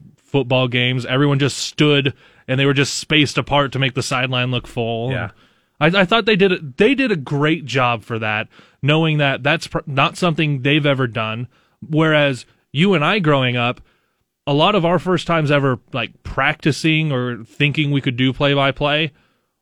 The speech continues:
Speaker 1: were while a video game was happening or we were watching games on T V. And I know that growing up for, for Greg and a lot of really good sportscasters and play-by-play guys,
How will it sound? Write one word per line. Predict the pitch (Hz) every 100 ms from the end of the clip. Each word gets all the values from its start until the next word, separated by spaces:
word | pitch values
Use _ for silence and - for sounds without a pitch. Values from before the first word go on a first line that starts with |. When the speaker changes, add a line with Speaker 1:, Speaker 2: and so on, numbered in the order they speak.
| -
Speaker 1:
were | 135 185
while | 175 170
a | 139
video | 113 156 151 131
game | 131 123
was | 113
happening | 131 120 110 113 117
or | 123
we | 127
were | 131 123
watching | 120 131 - 131 110 104 _ _ -
games | 131 123
on | 120 117
T | - 123
V. | 127 170
And | 165
I |
know | 143 165
that | 147
growing | 135 156 143 147
up | 190 - - _ _ _ _
for, | 151 143 135 131
for | 127 151
Greg | 127 131 156 160
and | 139
a |
lot | 127 139 151
of | 127 120 120
really | 139 160
good | 131 143 -
sportscasters | - - 156 196 - 139 123 143 131 120
and | 120
play-by-play | 143 175 190 131 127 120
guys, | 120 117 117